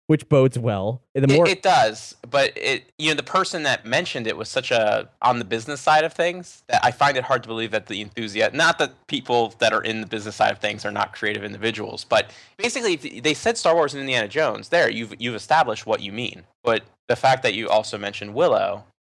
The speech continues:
Speaker 2: to me, means something. To all of us should mean something.
Speaker 1: <laughs> It does. We gotta get out there. All you guys listening, all you fans of Willow out there,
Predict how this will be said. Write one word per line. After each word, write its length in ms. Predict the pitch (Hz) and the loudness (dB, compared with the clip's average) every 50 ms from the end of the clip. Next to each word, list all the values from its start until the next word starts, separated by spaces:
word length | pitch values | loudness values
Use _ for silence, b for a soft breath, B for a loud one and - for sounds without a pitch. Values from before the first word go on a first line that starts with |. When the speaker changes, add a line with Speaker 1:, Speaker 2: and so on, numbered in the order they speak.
| _ _ - | _ _ -14
Speaker 2:
to 100 | - 127 135 | -10 -6 -4
me, 160 | 147 156 127 | -2 -2 0
means 260 | 113 113 113 104 101 | 0 0 -2 -2 -4
something. 320 | - - 92 - - - - _ _ _ _ _ _ _ _ _ _ _ _ _ _ _ _ - | -10 -14 -14 -16 -18 -20 -20 _ _ _ _ _ _ _ _ _ _ _ _ _ _ _ _ 0
To 60 | 101 | 2
all 140 | 117 113 107 | 2 2 2
of 60 | 98 | 0
us 100 | - - - | -2 -4 -6
should 160 | - 90 92 | -8 -10 -12
mean 140 | 90 90 - | -14 -14 -16
something. 280 | - 87 - - - - _ _ _ _ _ _ _ _ _ _ | -18 -18 -20 -20 -20 -20 _ _ _ _ _ _ _ _ _ _
Speaker 1:
<laughs> 0 | |
It 880 | - 202 - 220 220 - - 202 196 - 196 190 - - - - 185 180 | 0 2 2 2 0 2 0 -4 -4 -4 -6 -8 -8 -8 -6 -4 -4 -2
does. 500 | - - 233 220 165 139 123 117 - - _ _ _ _ _ _ - | 0 2 4 6 6 6 4 2 -2 -10 _ _ _ _ _ _ -6
We 140 | 135 143 156 | -2 0 2
gotta 180 | 180 190 175 151 | 4 4 2 4
get 180 | 143 151 151 | 4 4 4
out 180 | 147 151 156 - | 4 2 0 0
there. 240 | 117 92 85 80 80 | -2 -2 -2 -2 0
All 240 | 113 135 156 165 | 2 4 4 4
you 120 | 170 175 165 | 4 4 4
guys 200 | 170 165 156 147 | 4 4 6 6
listening, 440 | 151 156 - 160 156 156 156 156 - - | 4 2 2 2 0 0 0 -2 -2 0
all 120 | 147 165 | 2 4
you 140 | 180 180 170 | 4 2 2
fans 320 | - - 170 170 170 160 | 2 2 4 4 4 4
of 80 | 165 147 | 4 4
Willow 240 | 143 147 147 147 151 | 6 6 6 6 4
out 180 | 151 147 147 - | 4 2 0 2
there, 260 | 160 156 151 151 | 2 2 2 2